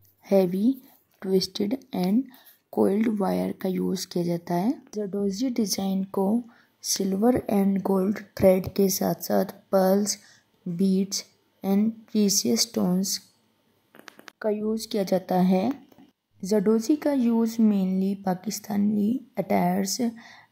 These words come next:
जैसे कि लहंगा, चोली, शरारा, गरारा, ब्लाउज,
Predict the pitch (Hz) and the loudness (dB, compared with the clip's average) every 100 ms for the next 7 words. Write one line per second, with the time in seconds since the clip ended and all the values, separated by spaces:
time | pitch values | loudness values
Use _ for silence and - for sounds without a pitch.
0 | - 196 190 185 - 180 208 196 185 190 | -8 -4 0 -2 -4 -8 -4 0 4 4
1 | 185 180 180 196 202 - _ _ - 214 | 2 0 0 -2 -6 -14 _ _ -6 -4
2 | 185 185 196 208 202 - - _ _ - | -2 0 0 -2 -6 -20 -20 _ _ -6
3 | - 202 185 180 185 190 185 190 185 180 | 2 2 4 0 0 -2 0 0 2 2
4 | 180 190 196 220 - _ _ _ _ _ | 2 2 0 -4 -12 _ _ _ _ _
5 | - 180 196 180 185 208 208 | -4 4 4 4 2 0 -2